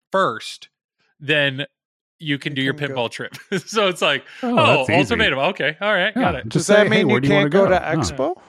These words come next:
Speaker 1: I can't. I've told you, I can't go to Expo
Speaker 3: You can't go.
Speaker 1: because that's during my family vacation.
Speaker 2: Ah.
Speaker 1: Nicole's
Speaker 3: That's why he's coming to
Speaker 1: whole side,
Speaker 3: Cleveland.
Speaker 2: For
Speaker 1: yeah.
Speaker 2: the love of Christ.
Speaker 1: It's,
Speaker 3: You
Speaker 1: I'm
Speaker 3: need to,
Speaker 1: not excited about it. All
Speaker 3: you
Speaker 1: right.
Speaker 3: need to make Joel just come to Super Series,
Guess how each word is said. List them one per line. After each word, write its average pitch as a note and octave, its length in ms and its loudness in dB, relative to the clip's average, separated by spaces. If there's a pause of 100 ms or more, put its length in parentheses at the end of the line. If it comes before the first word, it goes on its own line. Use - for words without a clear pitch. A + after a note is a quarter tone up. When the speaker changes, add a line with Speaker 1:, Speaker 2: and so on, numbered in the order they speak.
(600)
Speaker 1:
I D#3 180 0
can't. G3 340 -4
I've E3 180 -2
told D#3 240 -4
you, A#2+ 80 -4
I A2+ 80 -2
can't E3 260 -6
go E3 120 -6
to D#3+ 80 -2
Expo C3+ 380 -4
Speaker 3:
You A#2 40 -6
can't C3 220 0
go. D3+ 60 2
Speaker 1:
because C3 300 0
that's C3 360 -4
during C3+ 340 -6
my A#2+ 160 -6
family A#2+ 460 -8
vacation. G#2 680 -10
Speaker 2:
Ah. - 200 -16
Speaker 1:
Nicole's - 180 -10
Speaker 3:
That's B2 140 0
why C3 100 2
he's B2+ 140 -2
coming C#3 220 2
to C3 60 2
Speaker 1:
whole A#2+ 60 -6
side, D#3+ 240 0
Speaker 3:
Cleveland. F#2 240 0
Speaker 2:
For F#2+ 100 -6
Speaker 1:
yeah. F#2+ 200 -8
Speaker 2:
the D#3+ 100 -14
love C#3 300 -12
of C3+ 180 -14
Christ. - 600 -16
Speaker 1:
It's, D3+ 180 -4
Speaker 3:
You - 80 -10
Speaker 1:
I'm G3+ 220 4
Speaker 3:
need C4 100 4
to, C4 60 2
Speaker 1:
not D4+ 340 2
excited A#3+ 600 0
about G#2+ 340 -2
it. F#2 160 -12
All C3+ 140 2
Speaker 3:
you C#3+ 80 6
Speaker 1:
right. C#3+ 140 4
Speaker 3:
need - 40 4
to A3 60 4
make E3+ 240 0
Joel C3+ 260 0
just A#2+ 220 -2
come B2+ 260 0
to G#2+ 140 -2
Super A2+ 320 -2
Series, F#2 580 -2